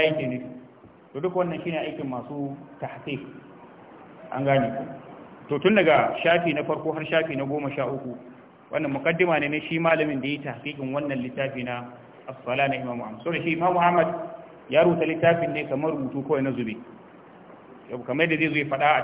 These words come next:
cikin littafin, abin da ya sa shi rubuta littafin sallah ya je a wasu masallatai,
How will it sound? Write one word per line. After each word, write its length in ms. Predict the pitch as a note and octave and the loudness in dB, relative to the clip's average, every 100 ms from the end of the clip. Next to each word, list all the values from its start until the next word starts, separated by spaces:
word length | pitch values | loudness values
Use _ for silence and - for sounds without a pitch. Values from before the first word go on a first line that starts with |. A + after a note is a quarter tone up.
| - | -2
cikin 100 | C#3+ | -6
littafin, 440 | C#3+ D3 C#3+ C3+ B2 - - - | 0 2 2 -2 -8 -12 -16 -8
abin 180 | B2+ E3+ | -4 -2
da 60 | D#3+ | 0
ya 80 | D#3+ | 2
sa 160 | E3 | 2
shi 80 | D#3+ | 2
rubuta 220 | D#3+ D#3 | -4 -4
littafin 400 | D3+ D#3 D#3 C#3+ C#3 | -4 0 2 0 -2
sallah 260 | D#3+ D#3 C#3 | 2 2 2
ya 80 | |
je 300 | C3+ C#3+ C#3+ C3+ | 0 -2 -2 -2
a 60 | |
wasu 160 | B2+ - | -4 -4
masallatai, 600 | C#3 B2+ B2 A#2 A#2 D#3+ | -6 -4 -4 -4 -4 -6